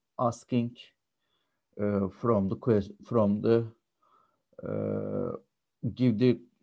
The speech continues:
questions for your asking in the, uh, midterm exam. Okay, it's also a good, uh, problem.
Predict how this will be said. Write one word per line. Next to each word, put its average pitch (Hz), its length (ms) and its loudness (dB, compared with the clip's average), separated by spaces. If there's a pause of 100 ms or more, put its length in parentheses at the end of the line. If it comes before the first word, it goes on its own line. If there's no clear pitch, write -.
(180)
questions 123 760 -2 (140)
for 113 180 2
your 98 220 2
asking 123 500 -4 (420)
in 104 200 -2
the, 117 260 2 (520)
uh, 92 280 -4
midterm 110 540 0
exam. 98 300 -4
Okay, 107 360 0 (960)
it's - 120 -14
also 101 260 -4
a 92 40 -4
good, 98 220 -6 (200)
uh, 90 420 -10 (1500)
problem. 92 440 2